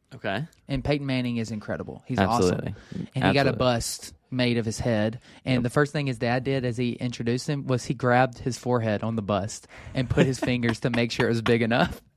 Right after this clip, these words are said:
Speaker 2: <laughs> Um, but, like, one day, Peyton Manning will be gone.
Speaker 1: Yep.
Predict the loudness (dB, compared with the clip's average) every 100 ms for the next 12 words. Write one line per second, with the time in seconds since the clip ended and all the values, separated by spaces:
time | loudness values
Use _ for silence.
0 | -12 -12 -6 -2 -2 -4 -8 -14 -8 -4
1 | -2 0 0 0 0 2 2 2 -2 -12
2 | _ _ _ _ -2 -2 -2 -12 _ _
3 | _ -2 0 2 2 0 -4 -6 -4 -2
4 | -2 -2 -2 -2 -2 -2 -4 -8 _ -6
5 | -2